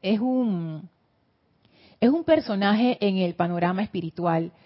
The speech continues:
sobre todo en Estados Unidos, aunque yo creo que él es canadiense, bueno, o era, o es alemán, yo creo que él es alemán, pero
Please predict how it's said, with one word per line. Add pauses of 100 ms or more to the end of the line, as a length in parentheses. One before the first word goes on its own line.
(140)
sobre
todo
en
Estados
Unidos, (460)
aunque
yo
creo
que
él
es
canadiense,
bueno, (1500)
o
era,
o
es
alemán,
yo
creo
que
él
es
alemán, (560)
pero